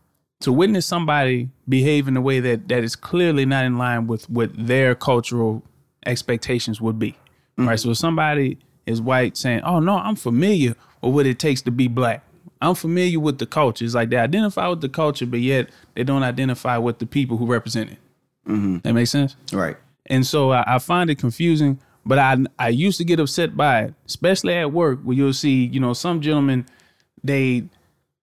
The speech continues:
Speaker 1: they, how do I put this? You, A T L, right?
Speaker 2: Right.
Speaker 1: Wh-, what's my girl name who was, who was from the Nunu?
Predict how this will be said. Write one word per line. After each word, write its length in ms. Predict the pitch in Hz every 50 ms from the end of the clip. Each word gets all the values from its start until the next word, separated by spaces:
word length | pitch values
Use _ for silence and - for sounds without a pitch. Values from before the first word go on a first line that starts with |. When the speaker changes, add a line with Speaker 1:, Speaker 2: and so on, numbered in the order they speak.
| _ _ _ _ -
Speaker 1:
they, 460 | 117 123 131 127 127 120 117 117 117 120 - - - - _ _ _ _ _ _
how 120 | - 175 165
do 80 | 143
I 60 | 127
put 200 | 117 - 135 120
this? 140 | 120 120 127
You, 120 | 170 226 - -
A 140 | 226 233 233
T 240 | - 226 202 160 139 120
L, 160 | 101 - - _ _ _
right? 280 | - 135 143 143 139 - _ _ -
Speaker 2:
Right. 200 | 95 98 85 160 170
Speaker 1:
Wh-, 100 | 175 160
what's 160 | 208 226 -
my 120 | 180 165
girl 240 | 151 147 143 135 127
name 280 | 123 120 120 117 117 127
who 100 | 135 135
was, 160 | 127 127 -
who 200 | 139 143 143 135
was 160 | 131 123 -
from 200 | - 143 131 123
the 240 | 123 117 104 - - -
Nunu? 380 | 123 160 180 180 180 180 170